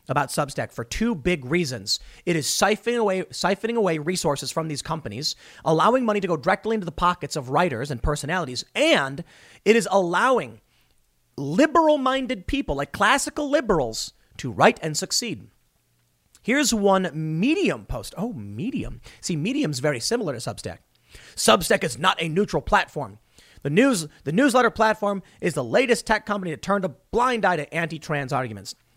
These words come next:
We also have this one. Why, uh, uh, notes on the cri-, crises for Substack says, "I am leaving Substack,"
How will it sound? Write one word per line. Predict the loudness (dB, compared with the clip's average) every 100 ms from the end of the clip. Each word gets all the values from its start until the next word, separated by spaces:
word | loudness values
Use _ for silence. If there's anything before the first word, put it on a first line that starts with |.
| _ -4
We | 0
also | 2 2
have | 0
this | -2 -4
one. | -8 -12 _ _ _ -20 -20 _
Why, | 4 6 6 0 _ -4
uh, | 0 0 -4 -8 -4
uh, | -4 -4 4
notes | 6 6
on | 4
the | -4
cri-, | 0 0 0
crises | 0 0 0 -6 -6
for | -2
Substack | 0 0 -2 -4
says, | 0
"I | 2
am | 2 0 0
leaving | 0 2 0
Substack," | 2 4 4 2 -10 -10